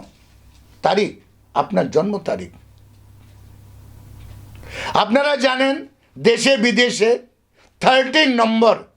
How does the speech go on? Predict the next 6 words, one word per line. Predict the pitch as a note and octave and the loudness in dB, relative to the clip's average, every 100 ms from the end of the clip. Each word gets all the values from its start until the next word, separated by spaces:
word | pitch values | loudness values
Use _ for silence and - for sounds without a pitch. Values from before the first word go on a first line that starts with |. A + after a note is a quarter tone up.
| _ _ _ _ _ _ - | _ _ _ _ _ _ 2
অনেক | B3 D4+ D4 - | 4 4 2 0
হোটেলে | A3+ A3+ A#3 G#3+ - - | 2 2 2 0 -2 -8
রুম | E3+ G3 G#3 | -2 0 0
নম্বর | G#3 G#3 - | 2 2 2
হয় | D#3+ | -2
না। | D#3+ | -2